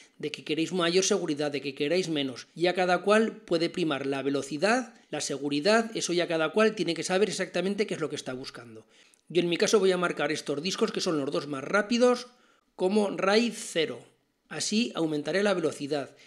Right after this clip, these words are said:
Es más inseguro porque en el caso del raíz cero, si falla un disco, falla todo, pero como luego voy a hacer copias de seguridad en los discos mecánicos y voy a hacer snapshot,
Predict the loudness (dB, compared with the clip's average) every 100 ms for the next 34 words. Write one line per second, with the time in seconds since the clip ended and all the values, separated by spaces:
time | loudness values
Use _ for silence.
0 | -20 -16 -8 0 0 2 2 2 6 6
1 | 6 0 -2 -2 -2 0 0 2 2 2
2 | 2 2 0 -2 -2 0 0 -2 -4 -6
3 | -4 -4 -4 0 2 2 0 -2 -16 _
4 | _ 0 2 0 2 4 4 6 4 4
5 | 0 0 -2 -2 0 -2 0 2 4 2
6 | -2 -6 -6 -8 -8 -6 -4 -2 0 0
7 | -2 -6 -4 -4 -2 -2 -2 -4 -4 -2
8 | 2 0 0